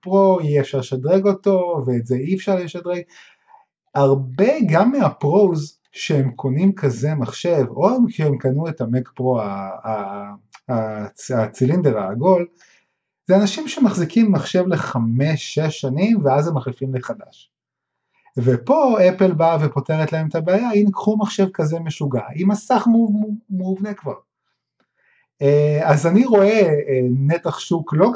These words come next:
גדול, ואני מאמין שאפל תייצר כאלה, לא לפי סטוק, יותר build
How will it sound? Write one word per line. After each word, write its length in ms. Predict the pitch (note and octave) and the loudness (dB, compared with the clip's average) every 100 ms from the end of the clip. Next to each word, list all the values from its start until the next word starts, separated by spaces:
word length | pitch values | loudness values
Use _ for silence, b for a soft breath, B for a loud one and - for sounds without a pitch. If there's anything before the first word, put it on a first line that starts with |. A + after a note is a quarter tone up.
| D4+ | 2
גדול, 260 | C#3 G#2+ - _ _ _ _ _ | 0 -2 -8 _ _ _ _ _
ואני 440 | C#3 D#3+ D#3 D3+ D3+ | 0 2 2 2 2
מאמין 320 | D3 D3 E3 | 2 0 0
שאפל 340 | - D#3+ E3+ | 0 0 -2
תייצר 460 | D#3+ C3+ B2 D#3+ D3+ | 0 -2 0 -2 0
כאלה, 360 | D3+ C3+ B2+ B2 A#2+ A#2+ A#2+ - _ _ _ _ | 0 0 2 0 -2 -4 -6 -12 _ _ _ _
לא 140 | C#3+ E3+ | 2 2
לפי 280 | E3+ - E3+ | 2 -2 -4
סטוק, 420 | - - F3 - | -2 0 2 2
יותר 320 | C3 D#3 D3 B2+ | -2 0 0 2
build 180 | C#3 | 0